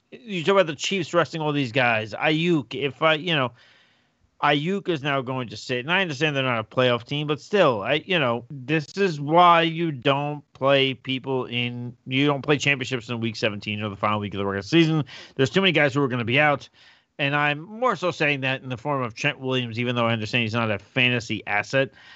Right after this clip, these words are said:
Just, he's just el-, he's got an elbow injury. He's not gonna play.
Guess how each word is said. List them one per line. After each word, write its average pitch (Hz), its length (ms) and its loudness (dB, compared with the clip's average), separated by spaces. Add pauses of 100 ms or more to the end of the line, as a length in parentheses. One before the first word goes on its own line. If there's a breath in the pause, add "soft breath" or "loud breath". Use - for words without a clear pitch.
(260 soft breath)
Just, - 380 -2
he's 135 420 -6
just - 500 -4
el-, 135 280 4
he's 123 180 -2
got 139 100 4
an 135 100 0
elbow 151 300 0
injury. 165 320 0
He's 127 80 -4
not 123 240 -4
gonna 123 160 -4
play. 87 240 -6